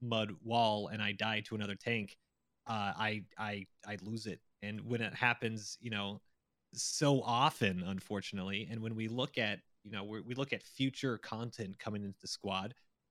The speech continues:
we're gonna have a, an actual mechanic where if you run into something, it can do vehicle damage.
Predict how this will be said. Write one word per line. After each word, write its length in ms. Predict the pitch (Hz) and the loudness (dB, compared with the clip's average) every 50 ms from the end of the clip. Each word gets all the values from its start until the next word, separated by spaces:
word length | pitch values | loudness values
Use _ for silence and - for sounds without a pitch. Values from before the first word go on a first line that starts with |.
| _ - | _ -4
we're 180 | 107 120 151 | 0 0 2
gonna 240 | 160 - 202 190 185 | 2 4 4 4 4
have 400 | 170 165 165 165 160 147 135 - - - _ _ _ _ _ _ _ _ _ _ - - | 4 6 6 4 4 2 0 -4 -10 -20 _ _ _ _ _ _ _ _ _ _ -8 -6
a, 40 | 131 | -4
an 240 | 120 117 135 135 | 0 2 2 4
actual 360 | 135 139 147 147 - - 139 123 | 4 4 2 2 2 0 2 2
mechanic 640 | 120 110 - - - 131 143 151 147 120 104 104 - | 0 -2 -2 -4 -4 -2 0 0 0 0 0 -2 -2
where 260 | - 110 110 110 107 - | 0 0 2 2 2 0
if 180 | 113 120 - - | -2 -4 0 0
you 120 | 143 143 127 117 110 | 2 2 0 2 4
run 220 | 120 123 123 120 | 4 4 4 4
into 280 | 117 131 143 - 127 107 | 0 -2 -2 -2 -4 -4
something, 520 | - - 101 95 90 - 98 92 95 92 | -2 -4 -4 -4 -4 -4 -4 -4 -4 -4
it 140 | 92 107 - | -6 -8 -6
can 160 | - 123 117 | -4 -4 -4
do 180 | 107 113 110 107 | -2 -2 -2 -2
vehicle 380 | 98 104 110 117 110 - - 90 | -2 -2 -2 -2 -2 -4 -8 -10
damage. 500 | - 87 80 76 65 - - - - | -8 -10 -10 -10 -12 -12 -14 -16 -16